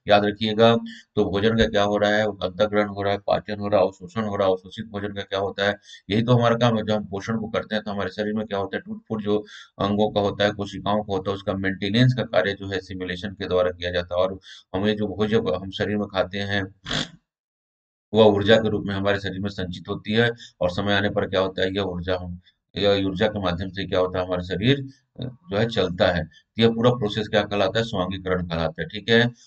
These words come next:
और, और जो पांचवा जो process है उसको हम बोलते हैं injection। तो injection का मतलब होता है जब हमने भोजन को ग्रहण किया है, उसका जो अपचा भोज्य पदार्थ, अपचा जो पदार्थ होता है शरीर के intestine में पड़ा रहता है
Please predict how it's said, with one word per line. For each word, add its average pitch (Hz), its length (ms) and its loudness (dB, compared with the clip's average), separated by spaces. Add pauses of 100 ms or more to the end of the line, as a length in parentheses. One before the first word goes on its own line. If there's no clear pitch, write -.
(120)
और, - 100 0 (280)
और 95 80 -6
जो - 160 -14 (100)
पांचवा 113 340 0
जो 139 120 2
process 107 420 -6
है 107 60 -4
उसको 104 200 -8
हम 101 100 -4
बोलते 98 240 -4
हैं 92 80 -4
injection। 117 640 0 (280)
तो 107 60 2
injection 113 440 0
का 127 60 2
मतलब 107 240 2
होता 104 200 0
है 101 60 2
जब 107 140 0
हमने 107 280 -2
भोजन 101 400 -4
को 110 160 -6
ग्रहण 110 340 0
किया 92 280 -2
है, 95 300 -2 (320)
उसका 104 280 4
जो 113 160 2 (140)
अपचा 113 460 2
भोज्य 98 320 -4
पदार्थ, 92 440 2
अपचा 113 520 4
जो 98 120 -4 (140)
पदार्थ 92 480 4
होता 92 280 -4
है 98 80 -4
शरीर 104 300 -6
के 104 120 -6
intestine 98 580 0
में 110 140 0
पड़ा 95 160 2
रहता 90 340 -2
है 98 260 2